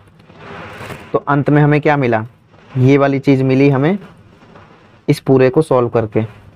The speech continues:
ठीक है, ये वाली चीज़ मिली। तो अभी इसको हम क्या लिख सकते हैं? दो की power आठ माइनस एक, एक की power कुछ भी हो, कोई फ़र्क नहीं पड़ता, वो एक ही होता है। हमें ये मिल गया और इसके आगे ये लगा हुआ है,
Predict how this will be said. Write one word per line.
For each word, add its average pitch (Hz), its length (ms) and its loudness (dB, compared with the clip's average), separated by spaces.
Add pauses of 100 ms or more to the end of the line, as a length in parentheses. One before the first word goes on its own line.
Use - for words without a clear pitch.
(320)
ठीक 139 160 0
है, 180 100 -2 (540)
ये 123 160 4
वाली 131 200 -2
चीज़ 135 200 0
मिली। 135 200 0
तो - 160 -4
अभी 131 300 2 (100)
इसको 131 240 -2
हम 139 140 -4
क्या 143 120 2
लिख 139 140 0
सकते 123 260 -4
हैं? 117 120 0
दो 127 140 2
की 135 160 0
power 123 380 0 (760)
आठ 143 260 -2 (680)
माइनस 120 340 -2
एक, 143 220 0 (120)
एक 127 140 0
की 135 100 -2
power 127 220 0
कुछ 127 160 -2
भी 135 140 2
हो, 139 80 2 (720)
कोई 123 120 2
फ़र्क 135 200 0
नहीं 135 140 -2
पड़ता, 131 200 0
वो 123 100 2
एक 123 160 -2
ही 143 60 4
होता 131 220 0
है। 131 180 -6
हमें 123 180 2
ये 131 160 2
मिल 139 160 -2
गया 135 120 0 (100)
और 131 140 0 (320)
इसके - 260 0
आगे 131 200 2
ये 135 160 2
लगा 139 200 2
हुआ 131 200 2
है, 131 100 -12